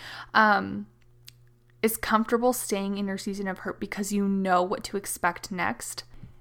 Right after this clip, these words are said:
And that was the exact reason I chose to get uncomfortable, because I knew what I should expect. And I desired a new life, a change, a shift, a new chapter, a new book, a new experience in motherhood, in business, in life.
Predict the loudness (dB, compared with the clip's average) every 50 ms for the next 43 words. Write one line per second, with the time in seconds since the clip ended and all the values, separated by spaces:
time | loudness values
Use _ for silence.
0 | -20 -20 -20 -16 0 4 6 8 8 6 6 4 4 4 6 6 4 4 0 0
1 | 0 -2 -2 -2 -2 -2 -2 0 0 0 0 -2 -4 -4 0 4 6 6 6 4
2 | 2 -4 -6 -2 -2 0 0 0 0 0 -2 0 -2 -2 -4 -4 -2 0 0 0
3 | 0 -2 -2 -4 -4 -4 -4 -6 -4 -4 -4 -4 -4 -4 -2 -2 -2 -2 -2 -4
4 | -2 -2 -2 -2 -2 -2 -2 -2 0 0 0 0 2 2 2 2 2 2 2 2
5 | 2 -2 -2 -6 -4 -2 -2 -4 -2 -6 -8 -8 -8 -8 -8 -8 -8 -8 -8 -10
6 | -14 -14 -16 -16 -20 -20 -20 -20 -20 -20 -20 -8 _ 2 2 4 4 4 2 2
7 | 2 2 0 2 2 2 4 4 4 2 0 0 -2 -2 -4 -4 -4 -2 -4 -4
8 | -6 -8 -16 -20 -10 _ -8 -4 -4 -4 -4 -4 -4 -4 -4 -4 -4 -6 -8 -8
9 | -8 -8 -6 -4 -4 -2 -4 -4 -4 -8 -8 -6 -4 -4 -4 -4 -6 -6 0 2
10 | 2 2 2 0 0 0 0 0 -2 -4 -4 -4 -6 -8 -2 2 4 4 4 4
11 | 0 -4 -2 -2 -2 -2 -4 -6 -8 -10 -10 -6 -4 -4 -2 -2 -4 -4 -6 -4
12 | -4 -2 0 0 0 2 2 2 2 2 0 -4 -6 -4 -4 -4 -2 -2 0 0
13 | 0 -2 -2 -6 -6 -4 -2 0 2 2 2 0 0 -4